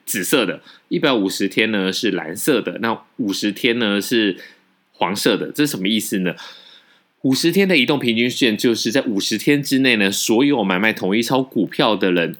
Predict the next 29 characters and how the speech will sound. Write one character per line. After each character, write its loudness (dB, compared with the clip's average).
他 0
的 2
成 0
本 0
会 2
落 4
在 2
这 0
里。 -6
然 0
后 0
呢， 2
一 0
百 2
五 2
十 -2
天 0
的 2
就 0
是 -4
一 0
百 0
五 0
十 -2
天 -2
内， 0
你 -6
这 -2
个 0